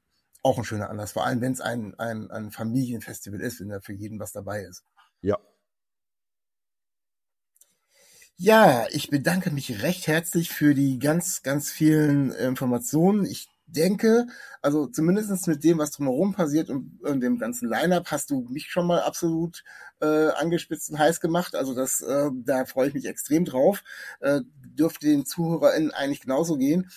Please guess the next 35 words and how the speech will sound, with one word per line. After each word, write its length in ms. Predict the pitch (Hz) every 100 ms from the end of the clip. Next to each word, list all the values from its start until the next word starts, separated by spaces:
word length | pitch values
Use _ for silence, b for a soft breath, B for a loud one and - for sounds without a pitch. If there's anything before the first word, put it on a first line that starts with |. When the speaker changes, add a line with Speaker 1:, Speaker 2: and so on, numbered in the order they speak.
| B
Speaker 1:
Und 100 | 135
mit 100 | 139
den 100 | 135
Erklärungen 680 | 110 127 143 151 147 147 147 B B B B
zu 240 | - 131
den 260 | 131 233 -
Tickets 360 | - 170 165 -
und 160 | 135
zu 140 | 131 -
allem 300 | 127 131 -
anderen 300 | 135 147 139
drumherum, 580 | - 127 113 135 147 B B B -
ähm, 360 | 131 127 120
haben 120 | 135
wir 80 | 135
jetzt 200 | 131 -
die 60 | -
ganze 400 | 127 127 127 117
Messlatte 540 | 120 131 - 127 135
auch 220 | 123 -
hoffentlich 320 | 139 143 131 127
ein 80 |
bisschen 240 | 117 - 117
weiter 200 | 117 113
nach 140 | 101
unten 280 | - 156 170
gelegt, 500 | 147 143 151 - - B B B
äh, 340 | - 135 131 131 - _
damit 340 | - 127 131 131
da 120 | 127
noch 140 | 127
ein 80 | 120
paar 200 | 120 117
Leute 800 | 113 123 120 123 120 117 95 -
zukommen. 640 | - 160 - 175 208 240